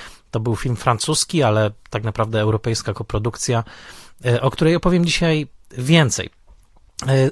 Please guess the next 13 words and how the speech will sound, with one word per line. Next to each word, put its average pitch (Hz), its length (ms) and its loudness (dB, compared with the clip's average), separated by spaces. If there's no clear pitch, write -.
odcinek 165 400 0
będzie 147 180 0
podzielony 139 420 0
na 127 100 2
trzy - 180 -2
części. 160 560 0
Najpierw 143 340 4
powiem, 135 460 2
y, - 40 -6
wstęp 156 440 2
biograficzny 147 760 0
o 135 40 4
Maxie 127 460 2